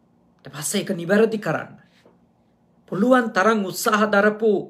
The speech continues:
මහා විද්‍යාඥයෝ ගැන, මේ ලෝකෙට ලොකු නිර්මාණ කරපු, තමන්ගේ දැනුමෙන් ලොකු දේවල් නිපදවල දීපු අය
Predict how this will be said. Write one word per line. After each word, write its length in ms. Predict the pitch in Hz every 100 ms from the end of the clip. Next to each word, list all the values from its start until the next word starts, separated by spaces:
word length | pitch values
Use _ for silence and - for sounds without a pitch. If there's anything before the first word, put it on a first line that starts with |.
| -
මහා 280 | - 156 190
විද්‍යාඥයෝ 720 | 156 143 151 214 208 202 196
ගැන, 200 | 180 190 233 233 _ _ _ _ _ _ _ _
මේ 100 | 156
ලෝකෙට 380 | 156 175 214 214 190 165 - - _ _ _ _ _ _ _ -
ලොකු 200 | 147 196
නිර්මාණ 560 | 170 208 202 208 196
කරපු, 380 | 196 202 202 - - _ _ _ _ _ -
තමන්ගේ 400 | 151 190 190 165
දැනුමෙන් 440 | 170 202 202 180
ලොකු 220 | 160 233
දේවල් 360 | 220 185 202 196
නිපදවල 540 | 175 165 202 202 202 190
දීපු 300 | 196 196 196
අය 160 | 190